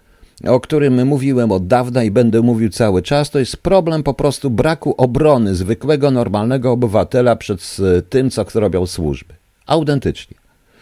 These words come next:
Bo tego nawet nie było, e, tego nawet nie było, proszę państwa, e, tego nawet nie było w czasach komuny. E,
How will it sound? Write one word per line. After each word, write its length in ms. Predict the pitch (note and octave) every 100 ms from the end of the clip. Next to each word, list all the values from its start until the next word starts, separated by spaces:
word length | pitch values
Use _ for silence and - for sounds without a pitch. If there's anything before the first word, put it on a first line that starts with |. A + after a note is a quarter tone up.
| - - - -
Bo 480 | F#2+ C3 C3 B2 A#2 -
tego 220 | F#3+ F3+
nawet 300 | F3 E3 D3+
nie 100 | D3+
było, 540 | D#3 D3+ C#3 B2+ C3
e, 40 | A#2+
tego 300 | F3 D#3+ D#3
nawet 340 | C#3 C3 -
nie 120 | B2
było, 260 | A2 C3+ B2
proszę 260 | A2+ -
państwa, 640 | - A2 G#2+ - - A2 A2+ - _ _ _ _ -
e, 360 | G#2 G2+ G2+ F#2
tego 280 | C#3+ C3+
nawet 340 | C3 C3 B2+ -
nie 140 | G#2+
było 520 | F2 A#2+ G#2 G2+ F#2+ F2
w 440 | E2+ G2 F#2 F#2 - _ _ _
czasach 360 | - G#2+ G#2 E2
komuny. 420 | F#2 F2 C#2 B1 - _ _ _ _ _
E, 40 | -